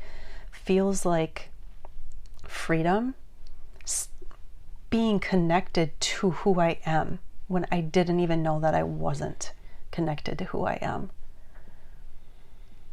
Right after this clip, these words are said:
So you make my life really, really easy,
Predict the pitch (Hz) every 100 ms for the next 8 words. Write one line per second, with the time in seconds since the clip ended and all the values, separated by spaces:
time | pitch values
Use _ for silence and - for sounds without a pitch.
0 | - - - - - - - - - -
1 | - 185 185 180 196 214 190 165 165 151
2 | - - 175 156 170 165 156 - 147 -
3 | - - - - - - - - 165 160
4 | 165 202